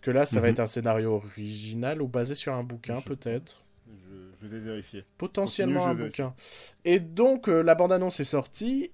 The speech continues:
Speaker 1: et, euh, et ben, ça confirme ce que je pense sur ce mec-là, c'est-à-dire que les plans, la plupart des plans sont vraiment canons, il y a vraiment une, une, une mise en scène super chouette.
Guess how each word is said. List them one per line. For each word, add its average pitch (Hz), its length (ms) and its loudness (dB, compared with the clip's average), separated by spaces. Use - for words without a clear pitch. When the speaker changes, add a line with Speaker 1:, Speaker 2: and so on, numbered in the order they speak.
Speaker 1:
et, 160 240 2
euh, 123 440 0
et 123 100 -4
ben, 120 140 0
ça 117 140 0
confirme 180 440 -2
ce - 60 -10
que 139 100 0
je 131 80 -2
pense 151 180 -2
sur 135 160 -4
ce 139 120 -2
mec-là, 143 400 -2
c'est-à-dire 127 360 -4
que 117 180 -4
les 139 220 4
plans, 175 440 0
la 127 140 2
plupart 151 380 0
des 151 120 2
plans 170 220 0
sont 147 140 -2
vraiment 127 320 0
canons, 160 640 0
il 147 60 -2
y 120 40 4
a 113 40 2
vraiment 139 340 0
une, 113 240 -2
une, 117 220 -4
une 123 180 -2
mise 165 220 -4
en 160 80 2
scène 165 280 -2
super - 580 -4
chouette. 185 460 -4